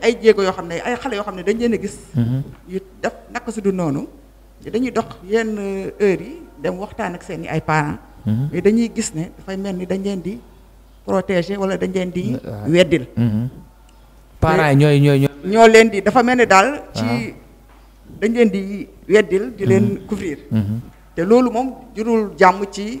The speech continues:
Speaker 1: quartier.
Speaker 2: Ci quartier, waaye.
Speaker 1: Ndax loolu vraiment nekkul loo xamante ne bi dafa
Speaker 2: Mhm.
Speaker 1: baax ci jeune.
Speaker 2: Mhm.
Speaker 1: Ah, bu ñu sañoon nag suñu doom yi jàngi.
Speaker 2: Mhm.
Speaker 1: Ñu dem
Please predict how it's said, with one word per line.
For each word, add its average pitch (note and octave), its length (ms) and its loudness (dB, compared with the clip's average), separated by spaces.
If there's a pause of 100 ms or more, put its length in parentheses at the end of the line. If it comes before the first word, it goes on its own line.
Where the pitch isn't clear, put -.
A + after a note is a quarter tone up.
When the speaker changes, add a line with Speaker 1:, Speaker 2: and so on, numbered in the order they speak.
(140)
Speaker 1:
quartier. D#3+ 320 2
Speaker 2:
Ci B2 100 -10
quartier, G2 380 -10
waaye. F#2+ 200 -16
Speaker 1:
Ndax D#3+ 180 -6
loolu F#3 360 -4
vraiment G3+ 380 -12
nekkul F#3+ 280 -14
loo F3 120 -4
xamante E3 300 -12
ne D#3 200 -12
bi E3+ 140 -16 (180)
dafa G2 140 -8
Speaker 2:
Mhm. F2 40 -8
Speaker 1:
baax F#2 140 -8 (120)
ci C#3 180 -12 (160)
jeune. A2+ 240 -8 (180)
Speaker 2:
Mhm. G2 240 -2 (440)
Speaker 1:
Ah, - 80 -12 (100)
bu A3+ 80 -10
ñu D#4 100 -8
sañoon B3 300 -4
nag G#3+ 100 -8
suñu A3 240 -12
doom F#3 220 -6
yi E3 120 -8
jàngi. C#3+ 240 -4 (140)
Speaker 2:
Mhm. G#2+ 280 -4 (1600)
Speaker 1:
Ñu F3 80 -6
dem G3 160 0